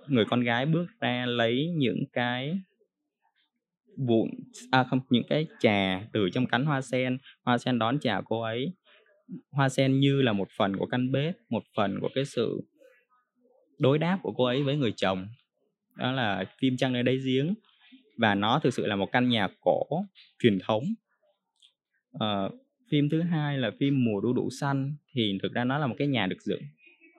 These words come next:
một cái nhà được dựng từ giấc mơ của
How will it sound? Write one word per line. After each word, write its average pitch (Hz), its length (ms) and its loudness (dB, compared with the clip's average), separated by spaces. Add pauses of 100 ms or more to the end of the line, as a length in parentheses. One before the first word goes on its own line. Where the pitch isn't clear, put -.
(460)
một 117 160 6
cái 147 100 6
nhà 127 320 4
được 98 160 2 (200)
dựng 90 160 2 (480)
từ 98 440 4 (1300)
giấc 170 240 4
mơ 143 400 6
của 104 400 -2